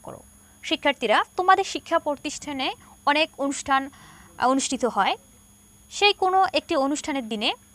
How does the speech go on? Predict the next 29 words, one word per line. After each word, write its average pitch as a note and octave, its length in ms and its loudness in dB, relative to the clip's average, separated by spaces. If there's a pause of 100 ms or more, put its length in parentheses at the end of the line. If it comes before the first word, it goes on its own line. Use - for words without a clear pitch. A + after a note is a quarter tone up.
(220)
তোমরা B3+ 260 2
কয়েকজন C4+ 340 4 (100)
বন্ধু B3+ 240 -4
দলগতভাবে B3 720 -2 (280)
নিজেদের C#4+ 360 2 (100)
আইডিয়া D4 480 4
অনুযায়ী, A3+ 320 -4 (400)
তোমাদের A#3 300 -2 (100)
আইডিয়া A3 320 -2
বা G#3+ 140 0
ধারণা A#3 320 -2 (100)
অনুযায়ী A#3 300 -6 (380)
ব্যবসা D4 440 8 (300)
পরিচালনা C4+ 600 -2
করার A3 240 4
পূর্ণাঙ্গ D#4 400 -4 (100)
একটি F4 140 -6 (140)
পরিকল্পনা A#3 520 -4 (200)
তৈরি A3+ 300 -4
করবে D#3+ 180 -12 (100)
এবং A#3+ 180 -2 (120)
সেটি B3+ 160 -10 (120)
বাস্তবায়ন F#3+ 380 -2
করবে। - 260 -18 (1400)
সেই G4 280 4 (220)
ব্যবসাটাই E4+ 480 2 (280)
হতে D4+ 160 -2
পারে D4 140 -2
তোমাদের B3+ 320 0